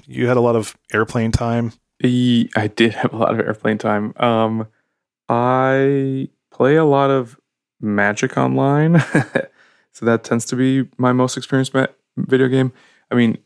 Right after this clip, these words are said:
Speaker 2: Tears of the Kingdom, like, I poured a lot of hours into Tears of the Kingdom, so that's, like, next to Magic, that's likely my most played, most explored game. Um, the only other video game that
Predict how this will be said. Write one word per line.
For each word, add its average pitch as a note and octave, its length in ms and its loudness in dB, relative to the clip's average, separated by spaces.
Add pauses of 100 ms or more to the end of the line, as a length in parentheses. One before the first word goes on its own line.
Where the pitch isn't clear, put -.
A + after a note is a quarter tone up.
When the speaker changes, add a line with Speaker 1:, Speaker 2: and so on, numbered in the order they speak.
Speaker 2:
Tears E3+ 240 0
of A#2+ 80 0
the G#2 60 2
Kingdom, G2 480 -2
like, F#2+ 360 -2 (540)
I B2 80 0
poured G#2 480 0 (340)
a F#2+ 140 -2
lot F#2+ 400 -2
of F#2 100 -8
hours - 360 -10
into - 160 -10
Tears - 240 -8
of A2 60 -10
the - 80 -14
Kingdom, F#2+ 440 -4
so G2 160 -2
that's, G2+ 420 -2 (180)
like, G#2 300 -4
next A2+ 380 -2
to F#2 420 0 (160)
Magic, F#2+ 480 -2
that's - 440 -6 (200)
likely G2 380 -4
my F#2 160 0
most F#2 480 -4
played, F#2 440 -2
most G2+ 240 -4
explored F#2+ 600 -2
game. F#2+ 440 -6 (340)
Um, F#2 380 -2 (140)
the G#2 140 0
only D#3+ 180 2
other E3+ 220 4
video A#2 240 2
game A#2 280 0
that G2+ 320 2